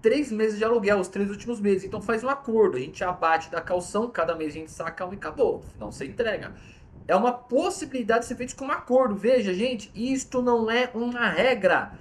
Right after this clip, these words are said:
A lei não prevê isso. Isso as pessoas fazem com uma forma de acordo. Não é obrigatório, ninguém é obrigado a fazer isso.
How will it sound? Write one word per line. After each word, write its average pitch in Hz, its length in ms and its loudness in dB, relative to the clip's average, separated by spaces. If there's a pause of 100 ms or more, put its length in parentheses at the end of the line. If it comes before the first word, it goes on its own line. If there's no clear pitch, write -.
(140)
A 208 140 6
lei 247 200 6
não 262 300 2
prevê 254 440 4
isso. 233 600 -4 (1600)
Isso 202 320 -4
as 180 80 -2
pessoas - 480 -2
fazem 185 460 -4
com 180 160 -2
uma 170 200 -2
forma 208 240 0
de 269 300 -8
acordo. 220 1080 -2 (540)
Não 240 340 4
é 262 240 2
obrigatório, 226 960 4
ninguém 208 320 -2
é 285 60 2
obrigado 233 520 4
a 220 60 0
fazer 220 300 -2
isso. 202 380 -6